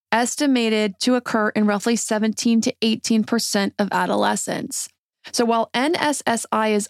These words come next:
often described as an effort to relieve distress, it has been found to predict suicide attempts, a predictor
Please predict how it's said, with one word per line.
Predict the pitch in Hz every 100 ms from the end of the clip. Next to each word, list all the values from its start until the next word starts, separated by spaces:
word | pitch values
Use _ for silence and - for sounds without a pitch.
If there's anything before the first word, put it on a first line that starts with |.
| 208
often | 240 - 294
described | 233 - 226 208 190
as | 190
an | 202 -
effort | 214 - 202 202 - - _ _ _
to | - 240 214
relieve | 220 214 220 202
distress, | 185 202 - 285 294 233 - 254 - - _ _ _ _ _
it | 240 240
has | 226 240 269
been | 311 320
found | - 226 214
to | 214
predict | - 233 208 208
suicide | - 208 196 208 202
attempts, | 220 - 277 247 - - -
a | 220
predictor | 214 233 208 214 - 254